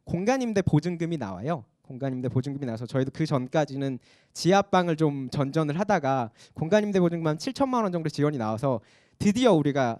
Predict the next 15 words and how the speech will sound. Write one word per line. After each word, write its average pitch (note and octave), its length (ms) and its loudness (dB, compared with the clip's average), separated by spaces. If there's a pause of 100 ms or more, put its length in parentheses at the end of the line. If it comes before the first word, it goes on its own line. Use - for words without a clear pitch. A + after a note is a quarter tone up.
지상으로 G3+ 480 2
나갈 B2 240 2
때가 B2+ 220 -2
됐다. G#2 360 -4 (360)
그래서 E3 400 0 (180)
좀 D3 180 -4
고민을 D3+ 440 -2
하다가 D#3+ 420 -2 (280)
저희가 D#3 240 2
성북 D4 460 -2
신나라는 A3 920 0
이름을 C#3+ 240 0
가지고 C3 320 -2
있다 C3+ 180 0
보니까 A#2+ 520 0